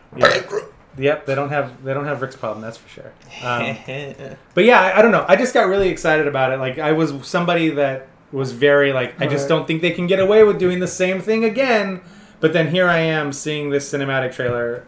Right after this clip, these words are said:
Speaker 1: and I got really excited about the idea of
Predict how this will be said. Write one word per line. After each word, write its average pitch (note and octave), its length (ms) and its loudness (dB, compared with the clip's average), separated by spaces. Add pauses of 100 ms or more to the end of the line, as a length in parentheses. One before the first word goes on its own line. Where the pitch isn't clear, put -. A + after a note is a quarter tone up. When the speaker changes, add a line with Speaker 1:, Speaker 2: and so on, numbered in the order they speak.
(160)
Speaker 1:
and B2 160 -6
I A#2+ 260 -4 (160)
got B2+ 220 0
really B2 220 -4
excited A#2 400 -6
about A2+ 240 -6
the A#2 100 -6
idea A2 360 -6
of A2 400 -6